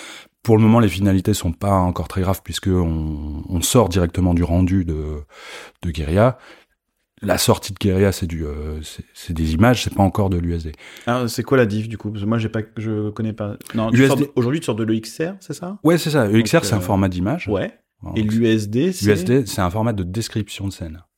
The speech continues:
Speaker 2: Wow.
Speaker 1: Donc
Speaker 2: Ok.
Speaker 1: c'est, par exemple, ben, t'as modélisé des chaises, une table, euh, comme on est là, euh, une salle.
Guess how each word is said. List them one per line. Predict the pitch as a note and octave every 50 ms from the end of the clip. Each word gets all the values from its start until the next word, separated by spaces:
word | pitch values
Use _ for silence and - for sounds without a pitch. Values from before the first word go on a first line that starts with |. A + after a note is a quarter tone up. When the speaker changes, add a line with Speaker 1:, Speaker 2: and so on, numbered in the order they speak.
| _ _ _ _ -
Speaker 2:
Wow. | F2+ F#2+ F#2+ E2+ D2+ - _ _ _ _ -
Speaker 1:
Donc | - G2 F2+
Speaker 2:
Ok. | - G2
Speaker 1:
c'est, | G2 G2+ G#2 G#2
par | G2 F#2 - F#2+ E2+
exemple, | F2+ F#2 F#2+ A2+ B2 C3+ C3+ - - _ _
ben, | - F#2+ E2+ E2 E2 D#2+ D#2+ D#2+ D#2+ D#2 D2+ D#2 D2+ - _ _ _ _ _ _ _ _ _ _ _ _ _ _ _ _ _ _ _ -
t'as | - A#2+
modélisé | A#2+ A#2+ A2+ A2+ A2+ G#2+ A2 G#2+ G#2 A2
des | G#2 G#2 F#2+
chaises, | - - A2+ A2+ A#2 A#2 A#2+ B2 A2+ - _
une | - G2+ G2+ F#2
table, | - - A#2 A#2 A#2+ A#2 A2 F#2+ - - - -
euh, | - D#2 D2+ D2+ D#2+ D#2+
comme | - F#2 F2+ F2+
on | F2 F2
est | F2+ F2
là, | F#2 G#2+ B2+ C#3+ C#3 - - - - - - - -
euh, | F2+ F2+ F2+
une | F2+ G2 F#2
salle. | - - A2+ A2 A2+ B2 B2+ B2+